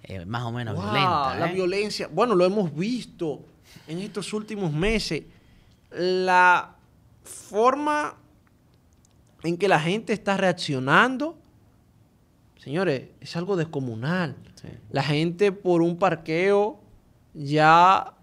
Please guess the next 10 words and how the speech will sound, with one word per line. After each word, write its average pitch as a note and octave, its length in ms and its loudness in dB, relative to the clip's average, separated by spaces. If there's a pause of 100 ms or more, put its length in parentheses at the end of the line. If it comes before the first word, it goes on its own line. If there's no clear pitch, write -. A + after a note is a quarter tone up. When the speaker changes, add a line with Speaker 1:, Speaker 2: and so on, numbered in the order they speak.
(720)
Speaker 2:
actúa A#3 680 4
de D#3 100 0
forma D#3+ 360 0
violenta. C#3 580 -4 (540)
Y G#3+ 140 2
aunque G3+ 280 2
no F#3 240 2
lo C4 160 4
queramos G#3+ 480 0
creer, F#3 460 -2